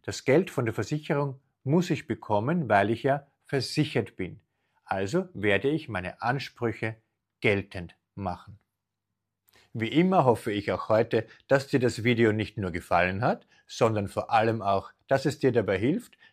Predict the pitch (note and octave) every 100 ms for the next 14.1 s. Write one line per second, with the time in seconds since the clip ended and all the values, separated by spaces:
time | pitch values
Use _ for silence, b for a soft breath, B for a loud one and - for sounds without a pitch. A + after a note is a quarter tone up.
0 | _ G2+ G2+ F#2 F2 - - - F2+ -
1 | E2 - E2+ - _ b b b - D3
2 | C3 A#2 G#2+ - G#2+ F#2+ - C3+ A#3 -
3 | _ b - D#3+ E3+ B2+ A#2 B2+ A#2+ A2+
4 | A2 G#2+ G#2+ G#2 G#2+ F#2 G2+ G2 G2+ G2
5 | - C3 - G2+ G2 A2 G2+ G2+ - G#2+
6 | - F#2+ G2+ E3 A3 b b b C3+ F3
7 | C#3+ B2 A#2 A2 G2 F#2+ F2+ A2 G2 F2
8 | - - D3 D#3 B2+ G#2 F#2+ F2+ b b
9 | A#2+ A2+ A2 - A#2+ - G2 - G#2 G2
10 | B2 B2 - G2 F#2 G2 G2 D#3+ E3 -
11 | b b - F3 G3 B2+ A2+ G2 F#2 -
12 | A#2 G#2+ G#2+ F#2 F#2+ F#2 - A2 G2 F#2
13 | F2 - - B2 B2 A2+ G2 A2+ G#2+ G#2